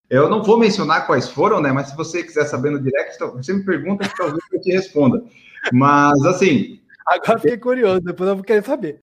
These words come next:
Speaker 1: Mas é que são quatrocentos, né? Já são quatrocentos
Speaker 2: É.
Speaker 1: episódios. Às vezes ficam mais marcantes alguns. O convidado é bom, mas, por exemplo, ele pode tá meio, sei lá, com sono, pode tá sem vontade, pode tá com preguiça naquele momento. Então, faz parte, né?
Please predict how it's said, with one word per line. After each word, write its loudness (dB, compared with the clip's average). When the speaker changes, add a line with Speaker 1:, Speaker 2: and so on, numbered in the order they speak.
Speaker 1:
Mas 0
é 2
que -4
são 0
quatrocentos, -2
né? 0
Já -4
são -2
quatrocentos -4
Speaker 2:
É. -2
Speaker 1:
episódios. -4
Às -10
vezes -2
ficam -6
mais 0
marcantes -4
alguns. -4
O -6
convidado -2
é 2
bom, 0
mas, -2
por 2
exemplo, 2
ele -2
pode -2
tá 0
meio, 2
sei -6
lá, -2
com -4
sono, -2
pode -2
tá -4
sem -2
vontade, 0
pode -12
tá -4
com -6
preguiça -2
naquele -2
momento. 2
Então, 2
faz 0
parte, 0
né? 2